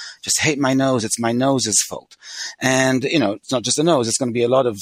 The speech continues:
things its fault it is. Um, but that is actually really bad for us, because what we do in our terms of our self-esteem is it's already hurting, and then we go and we absolutely demolish it.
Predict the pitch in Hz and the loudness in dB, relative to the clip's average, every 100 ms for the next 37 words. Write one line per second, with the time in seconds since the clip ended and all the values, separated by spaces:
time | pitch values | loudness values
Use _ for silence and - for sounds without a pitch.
0 | - 113 101 101 90 - - - 92 87 | -6 -2 -2 -2 -6 -4 -4 -2 -4 -4
1 | 92 82 90 - - - - 147 147 139 | -6 -4 -2 -4 -6 -16 -2 0 0 -2
2 | 135 165 226 190 _ - 147 156 151 156 | 2 2 2 -2 _ -2 0 2 0 0
3 | 135 131 131 - _ - 147 220 220 160 | 0 0 -2 -6 _ -8 -2 0 0 0
4 | 165 - 98 85 - 135 123 165 165 147 | 0 0 -2 -2 -4 -4 0 0 0 -2
5 | 120 170 233 156 123 113 139 123 117 113 | -2 0 2 2 0 -2 -2 -2 0 0
6 | 113 107 107 104 - 98 117 143 131 135 | 0 -2 -2 -2 -2 -4 -2 -2 0 0
7 | 139 170 185 120 90 - 87 131 - - | 0 2 0 0 -2 -4 -8 -8 -10 -12
8 | - 143 170 214 185 143 147 143 135 135 | -2 0 2 2 2 2 2 0 0 0
9 | 135 - 131 123 123 127 120 120 120 - | 0 -2 -2 -6 -4 -2 0 0 -2 -4
10 | 73 | -6